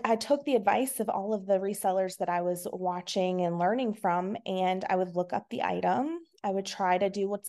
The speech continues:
a comp search. Sometimes I would not do a comp search and just be like, "Oh, this is, it says Free People, so it must be good."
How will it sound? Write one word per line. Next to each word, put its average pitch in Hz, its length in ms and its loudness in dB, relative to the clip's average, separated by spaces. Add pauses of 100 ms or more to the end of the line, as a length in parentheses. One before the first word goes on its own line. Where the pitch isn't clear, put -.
(120)
a - 120 -2
comp 208 380 -6
search. 170 500 -2
Sometimes 233 640 0
I 196 180 2
would 190 340 2 (520)
not 202 280 -4
do 196 100 0
a 175 60 0
comp 180 280 -6
search 247 420 -6
and 214 100 -2
just 208 160 -6
be 233 60 -2
like, 220 200 -2
"Oh, 269 280 8
this 240 220 4
is, 226 380 4 (760)
it 226 140 2
says 262 340 2
Free 220 200 -4
People, 220 380 2
so 202 160 4
it 190 140 4
must 202 320 0
be 180 220 -6
good." 185 580 6